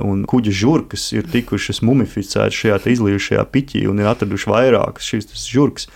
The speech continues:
pilnībā saglabājušās ar spalvām un visiem mīkstiem audiem.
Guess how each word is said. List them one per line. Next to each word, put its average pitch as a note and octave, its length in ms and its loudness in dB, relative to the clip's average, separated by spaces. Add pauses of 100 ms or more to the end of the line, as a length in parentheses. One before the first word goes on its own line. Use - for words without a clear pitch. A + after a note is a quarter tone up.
(420)
pilnībā A2+ 520 4
saglabājušās G#2 880 -2
ar G2+ 80 -6
spalvām G2+ 600 0
un G#2 180 -6
visiem A2+ 320 -4
mīkstiem G#2+ 440 0
audiem. G2+ 340 0